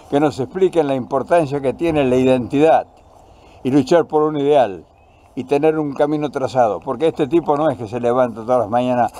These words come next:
a ver qué hace. Esta gente tiene un proyecto de hace cincuenta, sesenta años. Por eso lo han sentado ahora a Trump, en el, lo van a sentar en el, en el banquillo ese para negociar de igual a igual.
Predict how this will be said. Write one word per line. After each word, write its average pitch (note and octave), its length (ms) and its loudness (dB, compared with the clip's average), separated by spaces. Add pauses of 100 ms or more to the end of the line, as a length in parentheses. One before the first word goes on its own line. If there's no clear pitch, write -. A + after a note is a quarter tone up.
(200)
a G#2+ 120 4
ver A#2 220 -2
qué A2+ 160 -4
hace. G2 300 -6
Esta A2 200 -12
gente A#2+ 320 -8
tiene B2 220 -4
un A2 180 -6
proyecto B2 680 0
de B2+ 140 2
hace A#2 240 -4
cincuenta, B2+ 600 -2
sesenta B2 560 -2
años. D#2 360 -6 (520)
Por A#2+ 140 0
eso D3 320 -2
lo C3+ 140 0
han B2+ 120 -2
sentado B2 520 0
ahora B2 260 2
a G#2+ 40 -2
Trump, B2 400 0 (520)
en A#2+ 140 -4
el, A#2+ 160 -2
lo B2+ 180 0
van C3+ 140 2
a A#2+ 80 -2
sentar B2 340 -4
en B2+ 100 -4
el, A2+ 280 -6
en B2+ 200 -8
el B2 140 -2
banquillo B2+ 580 0
ese A#2 260 -2
para A2 260 0
negociar A2+ 560 0
de A2 100 -2
igual B2+ 320 2
a A#2 60 -2
igual. A#2+ 640 0